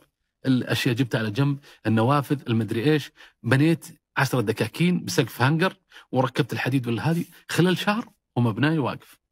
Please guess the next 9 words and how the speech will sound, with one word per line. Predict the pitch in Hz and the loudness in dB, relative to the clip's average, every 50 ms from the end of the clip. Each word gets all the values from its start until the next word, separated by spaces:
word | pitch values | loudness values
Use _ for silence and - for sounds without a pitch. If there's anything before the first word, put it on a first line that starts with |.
| _ _ _ _ _ _ _ _ _ _ _ _ _ _ _ - | _ _ _ _ _ _ _ _ _ _ _ _ _ _ _ -2
يقول: | 151 165 220 208 147 | 0 2 2 2 2
"تلك | - 262 277 180 - 220 | 4 2 2 2 2 0
اللحظة | 208 208 196 202 226 | 0 0 2 2 2
جاء | 175 185 165 | 2 2 2
التلفزيون، | - 185 143 117 113 120 113 98 | 2 0 0 0 0 0 -2 -2
سي | - - 101 104 | 0 2 2 4
إن | 101 92 | 4 4
إن | - 143 151 139 139 131 - - | 2 2 2 2 2 -2 -2 0
والقنوات، | - - 175 - - 196 196 202 254 294 294 262 233 | 0 0 2 2 2 2 2 2 2 4 2 2 0